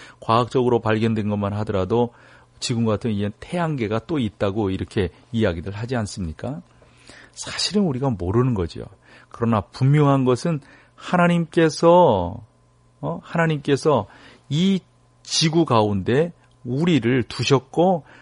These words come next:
하나님께서 우리를 가장 주목해서 바라보고 계신다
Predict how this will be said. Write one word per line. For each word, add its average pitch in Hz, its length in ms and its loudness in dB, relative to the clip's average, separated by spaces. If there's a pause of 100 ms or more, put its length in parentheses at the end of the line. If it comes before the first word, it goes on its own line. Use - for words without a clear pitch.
하나님께서 143 600 -2
우리를 160 640 2
가장 - 680 -2
주목해서 151 800 0 (280)
바라보고 98 500 -2
계신다 92 560 -4